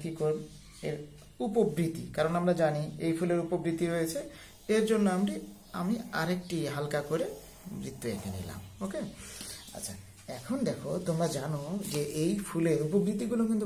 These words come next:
পরস্পর free, মুক্ত অবস্থায় থাকে। আচ্ছা, তাহলে আমি এইখান থেকে মনে করো এই অংশটুকু মুক্ত দেখাবো, এতটুকু করে ফাঁকা রাখবো, এই প্রত্যেকটা এতটুকু করে আমি ফাঁকা রাখবো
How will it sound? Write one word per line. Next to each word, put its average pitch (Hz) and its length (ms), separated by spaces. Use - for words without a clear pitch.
পরস্পর 180 380
free, 262 160
মুক্ত - 180
অবস্থায় - 320
থাকে। - 200
আচ্ছা, 202 220
তাহলে 202 240
আমি 226 140
এইখান 208 280
থেকে 208 240
মনে 190 180
করো 196 120
এই 190 60
অংশটুকু 196 440
মুক্ত 202 200
দেখাবো, 170 300
এতটুকু 185 380
করে 202 120
ফাঁকা 151 340
রাখবো, 92 260
এই 165 120
প্রত্যেকটা 190 340
এতটুকু 185 340
করে 233 120
আমি 196 140
ফাঁকা 143 500
রাখবো - 300